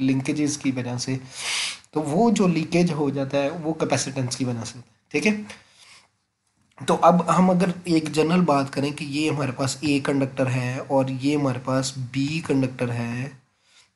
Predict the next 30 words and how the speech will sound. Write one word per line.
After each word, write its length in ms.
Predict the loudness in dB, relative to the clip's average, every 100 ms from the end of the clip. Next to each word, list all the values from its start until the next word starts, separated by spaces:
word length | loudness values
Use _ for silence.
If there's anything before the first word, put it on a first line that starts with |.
| -4
तो 140 | 0 4
इन 160 | 6
दोनों 220 | 6 4 0
के 80 | 0
दरमियान 420 | 0 0 0 0
में 240 | 0 0
charge 380 | 0 2 4 2
flow 260 | -2 -2 0
कर 160 | -2 -4
रहा 100 | -4
है, 220 | -4 -2
यानी 160 | -4 -2
कि 140 | 0 2 0
एक 120 | -2 -2
positive 360 | -2 0 -4
charge 320 | -2 -2 -2
है, 140 | 0 -2
एक 100 | 0
negative 400 | -2 -2 -4 -4
है, 280 | -2 -2 -2
या 120 | -2
एक 260 | -2 -2 0
live 280 | 0 0 0
wire 260 | -2 -2
है, 180 | -2 -2
एक 140 | -2 0
neutral 400 | 0 2 2 2
wire 240 | -2 -4
है। 240 | -6 -4
तो 120 | -4